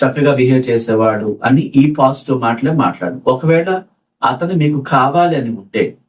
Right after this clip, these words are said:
అతను మీతో ఎలా బిహేవ్ చేయాలి అలా బిహేవ్ చేస్తున్నాడు, చేంజ్ అయిపోయాడు, అనుమానించట్లేదు, క్వశ్చన్ చేయట్లేదు,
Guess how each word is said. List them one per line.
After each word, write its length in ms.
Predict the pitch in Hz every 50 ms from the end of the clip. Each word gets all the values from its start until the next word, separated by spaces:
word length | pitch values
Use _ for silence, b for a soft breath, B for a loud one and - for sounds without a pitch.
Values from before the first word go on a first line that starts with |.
| _ _ _ _ _ _ _ _ _ _ _ _ _ _ _ _ _ - - 127
అతను 300 | 131 131 185 196 208 208 175
మీతో 260 | 170 190 185 208 202 196 - -
ఎలా 120 | 160 156 160 151
బిహేవ్ 260 | 147 147 151 135 131 127 -
చేయాలి 320 | - 107 98 90 87 87 - - _ _ _ _ _ _ -
అలా 160 | 123 127 131 131 127
బిహేవ్ 260 | 127 117 131 127 123 - -
చేస్తున్నాడు, 520 | - - - - - - - 92 90 85 - - - _ _ _ _ _ _ _ _ _ - -
చేంజ్ 300 | - 147 143 151 147 139 127
అయిపోయాడు, 480 | 117 110 - 110 104 101 101 98 - - - -
అనుమానించట్లేదు, 920 | 113 110 117 135 135 135 131 127 113 - 107 101 - - 95 92 90 85 - - - _ _ _ -
క్వశ్చన్ 320 | 135 131 - - 156 147 - 123
చేయట్లేదు, 540 | 107 104 101 - 104 98 95 90 101 92